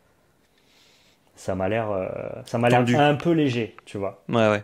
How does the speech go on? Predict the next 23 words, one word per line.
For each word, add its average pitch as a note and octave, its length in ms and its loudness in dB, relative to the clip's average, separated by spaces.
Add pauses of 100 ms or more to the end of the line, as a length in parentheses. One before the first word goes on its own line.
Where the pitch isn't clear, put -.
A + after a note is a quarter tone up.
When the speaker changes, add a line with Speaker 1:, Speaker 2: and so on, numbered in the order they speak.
Speaker 1:
Ça - 140 -14
m'a G#2 100 -8
l'air A2+ 80 -2
un A2+ 80 -2
peu A2+ 140 -6
léger. A2 380 -2
En G#2+ 100 -2
vrai, C3+ 340 0
donnez B2+ 340 2
des B2+ 120 2
dotations, B2 500 0
faites B2+ 240 -2
des B2 140 0
cartes - 240 -4
promotionnelles, B2 920 0
euh, G#2+ 260 0 (600)
euh, G#2 100 -6
mais A2+ 140 -2
un A#2+ 100 0
peu, C#3 180 -2
euh, B2+ 500 6 (1000)
Speaker 2:
Ouais, A#2+ 160 2
mais A2+ 180 0